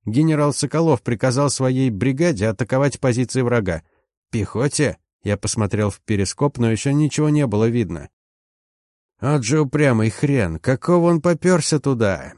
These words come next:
«Первый пилот, длина шага на полную, двигатели на пятнадцатую позицию, скорость максимальная,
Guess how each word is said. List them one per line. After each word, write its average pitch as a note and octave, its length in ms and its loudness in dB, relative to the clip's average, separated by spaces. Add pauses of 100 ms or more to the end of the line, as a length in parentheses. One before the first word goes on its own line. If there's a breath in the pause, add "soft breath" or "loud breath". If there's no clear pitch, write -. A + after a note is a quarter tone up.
(160)
«Первый C#3+ 400 4
пилот, B2+ 460 2
длина A#2+ 480 2
шага B2+ 320 0
на B2+ 140 2
полную, G#2 540 0 (160)
двигатели C3 680 0
на B2 180 0
пятнадцатую A#2 680 -2
позицию, F#2 640 -4
скорость C#3 540 -2
максимальная, G#2+ 920 0